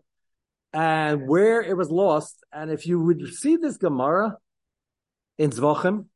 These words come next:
on Kuf Ter Zayin, and you're not holding it on Sugya Pesel Micha, you would never think much of it. Matter of fact, even if you're holding it on Sugya Pesel Micha, if you didn't have this Meshech Chochmah, you probably wouldn't notice it.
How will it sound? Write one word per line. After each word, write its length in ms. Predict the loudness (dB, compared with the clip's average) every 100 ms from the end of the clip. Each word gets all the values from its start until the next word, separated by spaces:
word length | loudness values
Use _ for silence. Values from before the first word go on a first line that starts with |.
| _ _ _
on 100 | -18
Kuf 260 | -6 -6 0
Ter 160 | -2
Zayin, 420 | 0 -4 -4 -6 -10 _ _ _ _ -8
and 140 | -4
you're 100 | -2
not 140 | -2 0
holding 340 | 0 2 2
it 80 | 2
on 100 | 0
Sugya 340 | 0 2 0
Pesel 340 | 0 -6 -4 -4
Micha, 360 | -4 -4 -6 -8 _ _ _ _ _ _ _
you 180 | -4 0
would 200 | 2 2
never 360 | 2 4 2 2
think 320 | -2 -6 -4
much 220 | -4 -4
of 120 | -4
it. 120 | -4 -6 _ _ _ -6
Matter 160 | -4
of 60 | -2
fact, 220 | -2 -2
even 280 | -4 -2 -4
if 140 | -2
you're 80 | -2
holding 280 | -2 -2 -2
it 40 |
on 100 | -2
Sugya 320 | -2 -2 -2 -4
Pesel 300 | -4 -6 -6
Micha, 360 | -6 -6 -8
if 40 | -8 _ _ _ -6
you 100 | -4
didn't 120 | -2
have 140 | -4
this 120 | -4
Meshech 300 | -4 -4 -6
Chochmah, 380 | -4 -6 -6 -8
you 80 | -6
probably 220 | -8 -6
wouldn't 200 | -6 -6
notice 220 | -8 -8
it. 100 | -16